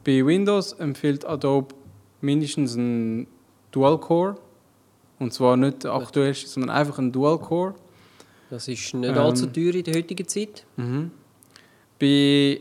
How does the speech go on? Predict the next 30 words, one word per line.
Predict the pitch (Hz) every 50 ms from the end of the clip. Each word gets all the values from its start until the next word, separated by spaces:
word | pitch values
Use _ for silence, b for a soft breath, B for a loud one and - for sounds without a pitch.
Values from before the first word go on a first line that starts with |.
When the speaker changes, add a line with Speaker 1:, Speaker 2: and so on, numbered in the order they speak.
| - -
Speaker 1:
Apple | - 147 156 156 - 190 185 180 180 175 175 - - - - - _ _ _ _ -
wird | 220 160 151 147 -
es | - - -
noch | 151 147 147 143
ein | - - -
bisschen | 165 156 214 254 233
<clears throat> | 147
überboten, | 143 143 131 160 170 170 170 170
dann | 151 147 139 135 135
wenn | 131 131
es | 127 - -
einen | 135 127 123
Dual-Core | 139 135 147 147 147 143 143 - 151 139 139 139
mit | 135 131 131 127 131 - - - _ _ _ _ _
wenigstens | 151 135 135 131 123 - - 127 -
vierundsechzig | - - 135 139 131 131 143 131 123 127 - - - _
Bit, | - 151 165 156 - - - _ _ _ _
also, | - 127 120 120 120 117 113 117 117 - - _ _ _ _ _ _ _ _
äh, | 143 131
Speicherinterface. | 123 - - 131 131 127 139 139 139 135 - 139 - - 139 135
Speaker 2:
Gut, | 151 143
das | 120 -
liegt | 131 127 - 131
aber | 120 113 120 117 120
am, | 113 117 113 -
auch | 120 120 117 117 117 117
am | 117 113 113 113
O | 117 - 120 117 120
S | 120 120 - -
natürlich. | 131 123 - 110 113 110 110 117